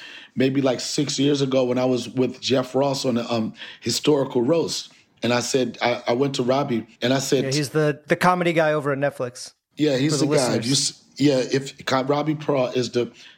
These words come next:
Speaker 1: check writer, he's the one that says, "Yeah, you get a special, you get a," he's the Oprah Winfrey of it. "You get a special, you get a special."
Speaker 2: <laughs>
Speaker 1: Everybody gets a special. So I was doing this project with Jeff Ross. I was dre-, it was the Historical Roast,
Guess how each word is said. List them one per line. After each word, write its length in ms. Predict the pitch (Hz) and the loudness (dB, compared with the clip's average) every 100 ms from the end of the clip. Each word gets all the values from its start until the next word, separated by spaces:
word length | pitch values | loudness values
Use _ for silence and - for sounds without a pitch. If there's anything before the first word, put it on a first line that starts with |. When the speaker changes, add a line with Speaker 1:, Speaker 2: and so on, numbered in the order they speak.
| - | -2
Speaker 1:
check 280 | - 170 | 0 0
writer, 280 | 143 135 131 | 0 0 0
he's 260 | 113 151 143 | 0 0 0
the 60 | |
one 180 | 139 143 | 2 2
that 80 | 131 | 0
says, 420 | 123 - 127 113 | -2 0 0 0
"Yeah, 360 | 113 131 131 127 - - - | 0 2 2 -2 -10 -18 -6
you 140 | 127 | -2
get 140 | 127 | 0
a 20 | 113 | 0
special, 380 | - 120 120 | 2 0 2
you 120 | 113 123 | 0 2
get 140 | 123 | 0
a," 60 | 110 | 0
he's 260 | 110 190 | 2 2
the 100 | 202 | 4
Oprah 300 | 170 185 170 | 2 2 2
Winfrey 260 | 165 175 151 | 0 2 0
of 120 | 131 | 0
it. 20 | |
"You 220 | 143 269 | 2 0
get 100 | 262 | 2
a 40 | 233 | 0
special, 280 | - 202 - | 0 -2 0
you 180 | 226 294 | 2 2
get 80 | 226 | 0
a 60 | |
special." 360 | 190 214 185 240 - 202 - | 0 0 4 2 2 0 0
Speaker 2:
<laughs> 340 | 175 - - - | -2 -4 -4 0
Speaker 1:
Everybody 420 | 233 262 254 254 | 2 2 0 0
gets 160 | 247 233 | 0 -2
a 80 | |
special. 720 | 220 - 247 220 220 165 - - - - - | -2 0 0 0 0 0 -2 -12 -20 -20 -12
So 300 | - - 151 | -2 2 2
I 100 | 143 | 2
was 260 | 147 160 143 | 2 2 0
doing 340 | 117 165 175 | 0 0 0
this 120 | 175 147 | -2 -2
project 420 | 170 156 147 139 | 0 0 0 -2
with 100 | 123 | -2
Jeff 320 | 131 139 139 | 0 -2 0
Ross. 300 | 143 127 131 | 0 0 0
I 80 | 135 | -2
was 220 | 131 104 | -2 -4
dre-, 200 | 101 147 | -4 0
it 120 | 147 | 0
was 140 | 131 117 | 0 -2
the 60 | |
Historical 600 | 110 127 175 175 165 147 | -4 -2 0 0 0 0
Roast, 320 | 147 139 120 | 2 0 -2